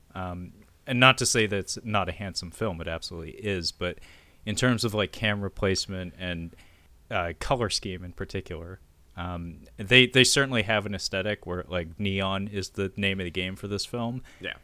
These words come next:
Speaker 1: Um, but in terms of the images that they put on the screen, um, I feel like the storyboarding process was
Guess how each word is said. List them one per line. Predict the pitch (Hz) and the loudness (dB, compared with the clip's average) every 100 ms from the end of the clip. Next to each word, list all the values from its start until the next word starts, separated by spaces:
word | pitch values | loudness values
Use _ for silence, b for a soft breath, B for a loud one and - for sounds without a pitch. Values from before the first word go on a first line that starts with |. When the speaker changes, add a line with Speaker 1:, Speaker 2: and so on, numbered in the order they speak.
| - - | -20 -12
Speaker 1:
Um, | 98 98 92 92 - 98 | -2 0 0 -4 -6 0
but | 120 | 0
in | 107 | 2
terms | 127 123 117 | 2 2 2
of | 113 - - - - - | -2 -4 -14 -20 -20 -6
the | 110 107 | 0 2
images | 113 113 104 98 | 2 2 0 -4
that | - 95 | -4 -6
they | 92 | -6
put | - 101 | -4 -6
on | 92 | -4
the | 85 | -6
screen, | - - 98 92 87 85 90 - | -8 -6 -6 -6 -6 -8 -14 -14
um, | 85 82 82 - 85 | -10 -8 -10 -14 -12
I | |
feel | - 113 101 | -4 0 2
like | 95 90 - b b b b | 2 -2 -8 b b b b
the | 101 | -4
storyboarding | - - 107 101 104 98 92 | -2 2 2 2 2 0 -2
process | - 95 87 98 - | 0 0 0 -4 -6
was | 101 90 - | -6 -6 -6